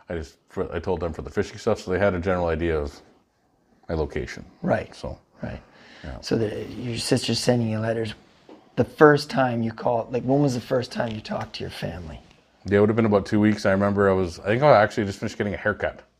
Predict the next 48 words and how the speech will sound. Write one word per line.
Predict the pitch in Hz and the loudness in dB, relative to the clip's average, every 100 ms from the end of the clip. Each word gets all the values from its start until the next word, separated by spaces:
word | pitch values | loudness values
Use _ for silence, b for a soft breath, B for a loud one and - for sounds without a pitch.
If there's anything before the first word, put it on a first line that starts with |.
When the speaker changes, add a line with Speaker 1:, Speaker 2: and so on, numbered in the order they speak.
| - | -8
Speaker 1:
I | |
had | 101 | -8
to | 92 | -4
shave | 113 101 | -2 0
my | 90 | 0
head | 95 90 76 - - | 0 0 -2 -14 0
to | 104 | 6
Speaker 2:
Yeah. | 131 | 8
Speaker 1:
be | 123 | 6
a | 110 | 4
trustee, | - 113 - 104 | 0 -4 -4 -4
which | 98 98 | -4 -4
is | 98 | -2
dumb. | 104 92 92 B B B | 0 0 -4 B B B
So | 110 | 2
we're | 104 | 4
sitting | 127 120 | 6 6
in | 117 | 8
the | |
little | 110 104 | 6 6
waiting | 104 113 113 | 6 6 6
room | 101 98 | 4 2
in | 92 | 2
there, | 92 | 2
and | 92 92 | 2 0
there's | 90 | -4
a | 87 | -2
phone | 104 101 90 | 2 2 2
there. | 76 80 | -4 -8
So | - 82 80 76 _ b b b | -12 -10 -8 -10 _ b b b
I | 85 | -6
finally | - 92 87 | -2 0 0
just | 85 - | -4 -2
caved | 92 92 87 | 0 0 0
the | |
one | 87 85 | -2 0
day, | 82 85 | 2 2
and | 85 | 2
I | 80 | 2
asked | 82 82 - | 2 0 -4
the | |
guy, | 82 80 80 80 82 - | 0 2 2 -2 -6 -12
I'm | 85 82 | -10 -8
like, | 80 - - - - - - | -8 -14 -20 -20 -20 -20 -14
"Okay, | 95 95 95 | -10 -4 0
here's | 90 82 | 0 0
your | |
phone." | 82 78 76 | -2 -2 -4